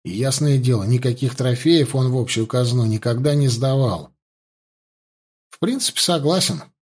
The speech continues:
сказал Серега. Согласились и мы с Ютян. Время было позднее, завтра предстоял тот еще денек, поэтому больше по данжам не пошли. Вышли в Реал.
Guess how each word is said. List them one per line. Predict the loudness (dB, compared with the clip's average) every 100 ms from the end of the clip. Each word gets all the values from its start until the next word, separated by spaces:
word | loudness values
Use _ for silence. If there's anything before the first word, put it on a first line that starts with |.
| -16
сказал | -12 -10 -6 -4
Серега. | -2 -2 -2 -4 -8 -14 -20 _ _ _ _ _
Согласились | -10 -8 -8 -6 -4 -2 -2 0
и | -2
мы | 0 0
с | -2
Ютян. | -2 -4 -2 -4 -4 -10 -16 _ _ _ _ _ _ _ _ _ _ _ _ _
Время | -6 0 2 2 0
было | -8 -12
позднее, | 0 0 2 2 2 2 -2 -8 _ _ -8
завтра | -2 0 0 0 -2
предстоял | 0 0 2 2 2 2 2
тот | 0 0 0
еще | 0 0 0
денек, | 2 4 4 4 0 -8 -6
поэтому | -4 -2 0 0
больше | 0 -2 -2 -4
по | -4
данжам | -2 0 0 0 -2
не | -2
пошли. | -4 -2 -2 -2 -6 -10 _ _ _ _ _ _ -4
Вышли | 0 2 0 -2
в | 0
Реал. | 0 0 -2 -8